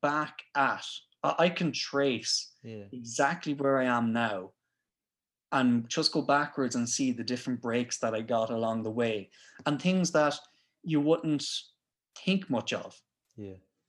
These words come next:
Speaker 1: And how it led on to so much more. Um, say, um, oh God, so I can do a direct line from me being a lecturer back to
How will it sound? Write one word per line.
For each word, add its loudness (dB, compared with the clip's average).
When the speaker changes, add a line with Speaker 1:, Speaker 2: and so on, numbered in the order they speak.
Speaker 1:
And 2
how 2
it 0
led 2
on 2
to 0
so 2
much 2
more. 4
Um, 0
say, 2
um, -2
oh -6
God, 0
so 2
I 4
can -2
do 2
a 0
direct 2
line 4
from 0
me 4
being 2
a 0
lecturer -4
back 2
to -2